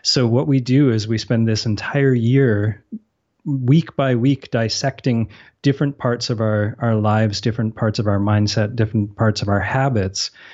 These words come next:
to figure out how we can change those and become, and this is sort of our, our catchy little phrase, instead of losing weight, becoming somebody who weighs less.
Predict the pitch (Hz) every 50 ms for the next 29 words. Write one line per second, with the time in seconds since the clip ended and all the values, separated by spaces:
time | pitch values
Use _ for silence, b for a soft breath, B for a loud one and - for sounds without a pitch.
0 | B B B B B - 143 123 - - 131 113 120 110 110 110 110 - - -
1 | 135 131 127 127 120 120 - 120 107 104 104 - - - 147 170 175 170 147 127
2 | 113 107 98 95 98 107 107 - 202 143 117 113 107 101 113 113 - - 160 147
3 | 127 120 120 117 117 B B B B B B B 113 110 110 101 - 113 101 -
4 | 117 107 107 98 98 98 92 92 87 - - 117 104 - - 117 104 - - 113
5 | 101 98 95 98 92 - 127 117 107 101 98 92 101 110 101 98 113 113 101 107
6 | 101 95 101 101 - _ _ _ _ _ - 127 135 143 147 131 135 127 117 110
7 | 101 95 101 104 101 - - _ 127 120 113 113 - 131 123 120 120 113 110 -
8 | - 117 110 104 101 104 104 98 - 120 110 110 107 104 104 104 98 95 - 113
9 | 104 92 85 - - - -